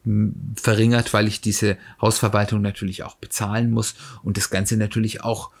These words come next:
neue Risiken mit sich bringt, weil so eine Hausverwaltung, wenn die schlecht ist, dann kann das mich Geld kosten, weil da zum Beispiel irgendwas nicht stimmt oder dann, ähm, ja, sinnvolle Reparaturen nicht rechtzeitig gemacht werden und das dann zu noch teureren Reparaturen führt oder dass die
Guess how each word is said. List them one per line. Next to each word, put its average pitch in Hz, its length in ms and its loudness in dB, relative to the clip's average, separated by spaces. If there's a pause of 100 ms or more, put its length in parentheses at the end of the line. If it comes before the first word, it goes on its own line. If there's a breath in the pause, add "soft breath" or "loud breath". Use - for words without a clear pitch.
(100)
neue 135 420 4
Risiken 170 520 2
mit 95 160 -2
sich - 240 -4
bringt, 98 380 -4
weil 95 300 0 (140)
so - 140 -4
eine 104 160 0
Hausverwaltung, 123 880 0
wenn 107 180 -2
die 107 200 -2
schlecht - 420 -4
ist, - 420 -2 (340 loud breath)
dann 110 240 2
kann 110 260 2
das 110 200 0
mich 107 220 0
Geld 120 260 2
kosten, 135 560 -2
weil 107 480 -2 (240)
da 98 220 -4
zum 101 160 -2
Beispiel 95 280 -4
irgendwas 98 420 -4
nicht 107 140 -2
stimmt 131 340 -2
oder 98 300 0
dann, 92 360 -4 (640 loud breath)
ähm, 98 200 -8
ja, 95 320 -6 (280)
sinnvolle 110 600 2
Reparaturen 113 760 0
nicht 110 180 0
rechtzeitig - 580 -4
gemacht 110 400 -2
werden 107 340 2
und 98 200 -2
das 104 140 -6
dann 98 420 0
zu - 220 0
noch 117 220 2
teureren 110 420 2
Reparaturen 101 600 -2
führt 98 340 -2
oder 98 240 -2
dass - 320 -6
die 92 320 -2